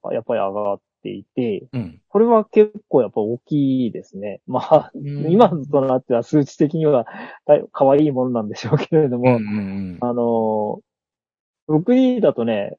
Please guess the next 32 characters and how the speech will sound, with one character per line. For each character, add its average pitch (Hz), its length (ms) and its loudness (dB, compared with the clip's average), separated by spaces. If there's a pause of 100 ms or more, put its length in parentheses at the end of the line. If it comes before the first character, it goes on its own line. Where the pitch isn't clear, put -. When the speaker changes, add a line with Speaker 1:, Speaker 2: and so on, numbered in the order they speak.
(100)
Speaker 2:
う 120 60 -4
ん。 101 280 -10 (340)
Speaker 1:
ロ 175 680 4
ー - 40 -10
の 165 420 4 (120)
Speaker 2:
う 110 40 -6
ん。 98 220 -10
Speaker 1:
お-、 156 160 2 (160)
大 151 240 0
き - 100 -4 (180)
い、 - 100 -8 (300)
ラ 165 180 8
ー - 40 0
ジ 160 120 -2
ロ 160 200 2
ー 123 40 -6
と 107 160 -12
ジ 127 120 -2
ェ 123 60 2
イ 117 40 -4
ペ 131 120 -2
グ 123 120 2
ラ 127 200 2
ー - 40 -4
ジ 120 140 -4
フ - 60 -10
ァ 120 180 -2
イ 104 60 -6
ン。 87 120 -18 (460)
Speaker 2:
う 131 60 -4
ん 113 40 -2
う - 20 -4